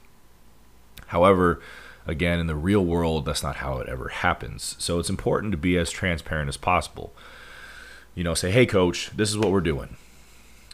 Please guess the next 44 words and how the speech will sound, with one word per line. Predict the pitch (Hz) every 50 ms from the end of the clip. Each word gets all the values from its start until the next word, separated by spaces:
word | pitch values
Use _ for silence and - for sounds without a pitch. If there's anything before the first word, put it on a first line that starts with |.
| - -
This | 82 90 82 -
is | 87 85
the | 73 82
program | - - 110 104 98 98 101 95 92
that | 92 90
I |
run. | 87 87 87 87 87 87
This | 82 82 -
is | 76 73
the | 67 71
system | - - 113 107 - - 92
that | 90 95
I | 90
run. | 87 85 87 90 87 85
This | 80 - 82
is | 73 -
how | - - 107 107
we | 107 98 95
run. | 82 85 90 85 85
This | 80 76
is | 73 67
how | 80 85 87
we | 85 80
train. | - - - 107 104 104 98 92 87 80 - - - - - - - - - - - - -
This | 113 117 127
is | 131 -
how | - 110 107
we | 104 98 92
do | 78 92 98 95
the | 90
things | 85 - 95 90 87 80
that | 85 82
are | 82 80
important | 78 73 - - 87 85 - - 80 76
to | - 87 80
the | 71 73 80 78 78 73 67 - - - - - - -
physical | - - - - - 107 107 113 110 - 117 107 101 101 98 87 - - - - -
development, | 76 90 80 73 82 90 92 73 80 87 87 78
the | 71
physical | - - 101 95 101 104 87
performance | 78 85 - - 92 90 85 80 78 -
of | 82 71
your | 71 71 71 67 -
athletes." | - 67 65 - - - 55 50 - - - - -